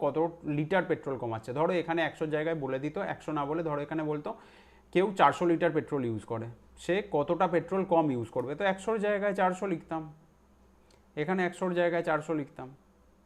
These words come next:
সেই হিসাবে ক্যালকুলেশন হতো। বা এখানে ধরো চারশো লিখলে তো কাটবে না, ধরো চারশো চল্লিশ বলতো, তো একশো দশ দিয়ে কাটলে আমার কত হয়ে যেত? একশো দশ দিয়ে ডাইরেক্ট কেটে দিতাম, চার হয়ে যেত, চার into ten, চল্লিশ লিটার পেট্রোল খরচ তার কমাতে হতো। এইভাবে করবে,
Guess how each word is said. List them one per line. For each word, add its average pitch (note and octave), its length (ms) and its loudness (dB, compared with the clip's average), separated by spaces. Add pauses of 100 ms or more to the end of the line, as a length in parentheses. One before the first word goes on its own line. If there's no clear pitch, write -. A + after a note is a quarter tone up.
(400)
সেই F3 220 6
হিসাবে E3 280 0
ক্যালকুলেশন C#3+ 540 -2
হতো। A#2 140 -10 (160)
বা D#3 160 6
এখানে E3+ 200 2 (100)
ধরো D#3+ 140 2
চারশো D#3 380 2
লিখলে D#3+ 240 -2
তো E3 40 -4
কাটবে D#3 340 2
না, B2 60 -6
ধরো C3 260 -4
চারশো C#3+ 320 0
চল্লিশ C3 280 -4
বলতো, A2 300 -8 (1000)
তো - 80 0
একশো F3 220 2
দশ E3+ 240 6
দিয়ে E3 200 4
কাটলে D#3 320 2
আমার D3 220 2
কত B2+ 100 -2 (100)
হয়ে A#2+ 160 0
যেত? A2+ 120 -6 (160)
একশো - 240 -4
দশ C#3 160 0
দিয়ে D3+ 180 2
ডাইরেক্ট C#3+ 380 0
কেটে D3 220 0
দিতাম, D3+ 280 -4
চার C3+ 220 6
হয়ে C#3+ 140 -2
যেত, E3+ 100 0 (320)
চার C3 200 2
into B2 220 -8
ten, B2 160 -4
চল্লিশ C#3 320 0
লিটার C3 260 -2
পেট্রোল C3 300 -6
খরচ B2 260 -2
তার A#2+ 160 -4
কমাতে A2+ 340 -8
হতো। G#2 160 -16 (720)
এইভাবে G3+ 280 6 (100)
করবে, F#3+ 200 2